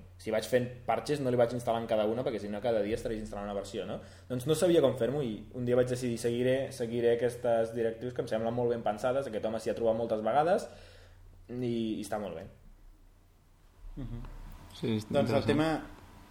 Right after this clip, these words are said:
Speaker 2: el tema semàntic, bueno, no sé si hi ha algun concepte més de semàntic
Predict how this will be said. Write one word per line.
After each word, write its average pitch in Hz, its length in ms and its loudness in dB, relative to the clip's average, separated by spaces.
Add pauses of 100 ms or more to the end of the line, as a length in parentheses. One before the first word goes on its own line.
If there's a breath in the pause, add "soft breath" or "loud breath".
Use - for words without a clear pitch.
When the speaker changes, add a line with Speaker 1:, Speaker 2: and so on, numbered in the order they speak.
(440)
Speaker 2:
el 135 160 -2
tema 143 300 -2
semàntic, 127 520 -2
bueno, 110 180 -4 (300)
no 135 120 -4
sé 147 120 -4
si - 160 -4
hi 135 40 4
ha 127 80 4
algun 123 220 0
concepte 127 440 -4
més 120 220 -2
de 120 100 -2
semàntic 120 520 -6